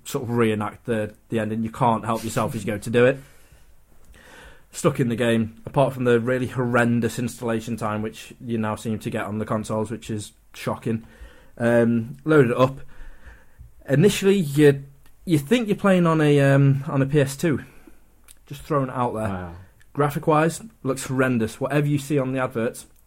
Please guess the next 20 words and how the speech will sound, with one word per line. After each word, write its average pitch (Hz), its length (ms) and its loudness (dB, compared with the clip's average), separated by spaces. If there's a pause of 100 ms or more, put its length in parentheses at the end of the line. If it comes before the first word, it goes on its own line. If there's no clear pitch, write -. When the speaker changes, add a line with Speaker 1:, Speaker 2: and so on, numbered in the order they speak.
(300)
Speaker 1:
is 117 300 0
either 117 600 4
Speaker 2:
Not 107 220 -4
Speaker 1:
obviously 131 260 2
Speaker 2:
actual 104 160 -2
game 104 200 -4
footage. 131 160 2
Speaker 1:
marketing 135 640 2 (580)
or 113 180 2
the 110 80 -6
P 123 180 0
C 117 200 0
version. 113 380 0 (120)
Speaker 2:
Yeah, 92 100 -6
Speaker 1:
P 160 120 4
C 143 140 -2
Speaker 2:
yeah. 139 60 0
Speaker 1:
version 120 460 2 (420)
looks - 480 -2 (480)
fantastic. 104 640 -6